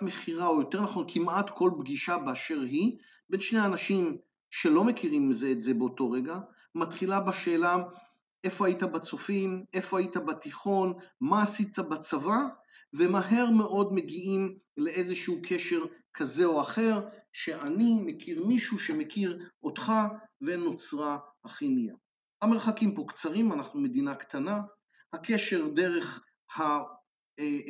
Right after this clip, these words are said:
עבר, צבא, צופים, תיכון, מחזק את ה-, יצירת התקשורת הבין-אישית. אבל מה אתה עושה כשאתה צריך למכור בחו"ל? וכמו שאמרנו, רוב פעילות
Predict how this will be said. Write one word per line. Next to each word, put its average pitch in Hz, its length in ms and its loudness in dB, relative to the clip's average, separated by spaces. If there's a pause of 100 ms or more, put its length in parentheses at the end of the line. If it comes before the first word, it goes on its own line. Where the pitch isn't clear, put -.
(120)
עבר, 139 600 4
צבא, 151 500 -4
צופים, 170 520 -2
תיכון, 151 480 -2 (480)
מחזק 151 580 -2 (680)
את 160 120 -4
ה-, 139 300 -6 (260)
יצירת 151 560 -2
התקשורת 143 640 -4
הבין-אישית. 123 680 -4 (720)
אבל 156 140 2
מה 220 160 2
אתה 330 140 -2
עושה 226 640 -2 (460)
כשאתה 190 240 -4
צריך 202 240 -4
למכור 190 540 -2
בחו"ל? 165 520 -2 (400)
וכמו 143 300 -4
שאמרנו, 175 800 0 (240)
רוב 180 720 2 (380)
פעילות 208 480 2